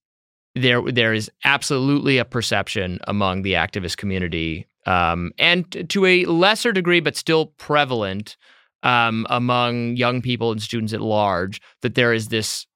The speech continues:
obvious distinction between hate speech and protected free speech. Um, I mean, Cato's own, um, sort of,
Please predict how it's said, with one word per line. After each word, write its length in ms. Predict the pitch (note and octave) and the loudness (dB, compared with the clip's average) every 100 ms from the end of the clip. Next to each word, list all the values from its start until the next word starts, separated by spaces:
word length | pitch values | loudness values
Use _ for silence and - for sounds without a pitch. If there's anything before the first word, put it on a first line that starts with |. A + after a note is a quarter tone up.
| - | 0
obvious 600 | C#3+ C#3+ C#3 C3+ A#2+ - | 4 4 4 0 0 -4
distinction 840 | - - A2 B2 A2 - C2 D#2 - _ _ _ - | -10 -10 -6 -2 -2 -4 -8 -10 -14 _ _ _ -6
between 320 | B2 A2+ A2 | -4 0 0
hate 240 | G#2 A2+ - | 2 0 0
speech 480 | G#2 F#2 - - - | -4 -4 -4 -8 -2
and 220 | G2+ G2 | -2 -2
protected 440 | G2+ G2+ F#2 E2 | -2 -2 -4 -6
free 160 | - D#2+ | -6 -6
speech. 380 | - E2+ - - - - - | -6 -8 -8 -12 -14 -8 2
Um, 280 | B2 A#2+ | 4 4
I 100 | A#2 | 2
mean, 120 | B2+ A2 | 0 0
Cato's 460 | C#3+ D3 C3+ A2+ | 2 2 2 0
own, 600 | B2 B2 A#2+ A#2 A2+ G#2 - | -2 0 0 -2 -2 -4 -2
um, 560 | A2 G#2 G2 G2 F#2 - | 0 0 0 -4 -6 -6
sort 280 | - A#2+ G#2+ | -2 0 0
of, 260 | G2 A2+ | -2 -6